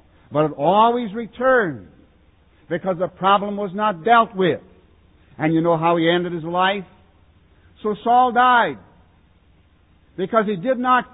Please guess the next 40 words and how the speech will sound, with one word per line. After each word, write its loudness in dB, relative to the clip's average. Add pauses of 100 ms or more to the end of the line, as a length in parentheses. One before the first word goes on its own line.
(100)
keep 0 (480)
the -4
commandments 0
of -6
the -4
Lord, 4
and -6
also 4
for -10
asking -4 (100)
counsel 0 (340)
of -2
one 2
that 0
had 4
a -2
familiar 0 (160)
spirit 0 (320)
to -2
inquire 4
of 0
it 0 (320)
and -4
did 0
not 0
inquire -2
of -2
the -4
Lord. 4 (1300)
But 2
the -4 (120)
strange -4
thing -6
is -8
this, 2
and -4
it's -6
not 4
a 0
contradiction, -4